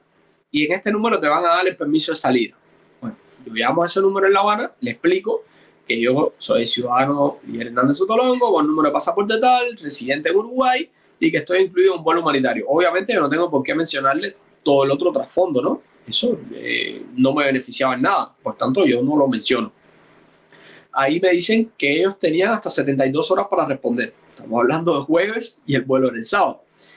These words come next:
por lo que ya ahí las tensiones estaban disparadas. Bueno, entonces yo me mantengo llamando, eh, en la tarde de jueves, porque eso fue en la mañana, en la tarde de jueves llamé, por las dudas, como se dice acá en Uruguay, para verificar, a ver, nada.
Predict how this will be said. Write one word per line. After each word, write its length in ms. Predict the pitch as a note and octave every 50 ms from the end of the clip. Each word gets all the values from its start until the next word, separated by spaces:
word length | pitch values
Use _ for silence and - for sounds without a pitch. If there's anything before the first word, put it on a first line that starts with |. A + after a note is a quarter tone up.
| - - _ _ _ _ _
por 140 | - G#2+ A#2+
lo 140 | C3 B2+ B2
que 140 | B2 A#2+
ya 120 | B2 B2 B2+
ahí 160 | C3+ C#3+ D3+
las 160 | F3 F3+ E3+
tensiones 400 | - C#3 C3 - B2+ C3+ D#3+ F3
estaban 360 | G3+ - C3+ C#3 D3+ F3 - - _ _ - - - - - _ _ _ _ _ -
disparadas. 560 | C3 C3+ C3 B2+ - A#2 A2+ G#2+ G#2 - - - _ _ _
Bueno, 320 | C#3 C3+ B2 A2 G2 - -
entonces 400 | - - C3+ C3+ - E3 D#3 - _ _ _ _ _ -
yo 220 | B2+ A#2+ B2 C3
me 120 | C#3 D#3+ E3
mantengo 420 | D3 B2 A#2 - C3 C3+ D#3 E3
llamando, 560 | D#3 C3+ B2 C3 C3+ D3+ D#3 E3+ E3+ - - _ _ -
eh, 720 | A#2+ A#2+ A#2 A2+ A2+ G#2+ G#2 G2 - - - - - - -
en 100 | C3 B2
la 120 | A2+ G#2+
tarde 240 | - C3 C#3+ D3+ D3
de 80 | C#3 C3
jueves, 300 | C#3+ C#3+ D3 D#3 E3+ F#3+
porque 160 | - D3+ B2+
eso 140 | B2 B2 A#2
fue 120 | - C3+ C3+
en 60 | C3
la 80 | C3
mañana, 480 | C3 C3+ C#3 D#3 F3 F3+ G3 - D3+ -
en 100 | - B2
la 120 | A#2+ A2+ A2+
tarde 180 | C3+ C3+ C3+
de 60 | C3 B2+
jueves 240 | D3 C#3+ C#3+ C#3
llamé, 420 | C3+ A#2+ A#2 C3 C#3+ D#3+ G#3 C#4 C#4 - _ - A#2 A2+ G#2 G#2 - - - - - - -
por 200 | A2 A2 G#2+ -
las 200 | - - - -
dudas, 300 | C#3 E3+ F#3 F#3 D#3+ -
como 180 | - A#2 B2
se 140 | A#2 - C3
dice 160 | C3 C3+ -
acá 100 | C3 C3+
en 80 | D3 D3
Uruguay, 300 | D3 D3+ D3 E3+ F#3 G3 -
para 160 | C#3 C3 A#2+
verificar, 420 | A#2 A#2 A#2+ - - - C#3 C#3+
a 60 | C#3+ C#3+
ver, 180 | D#3 E3+ F3+ -
nada. 360 | C3+ C3 C3+ C3 A#2+ -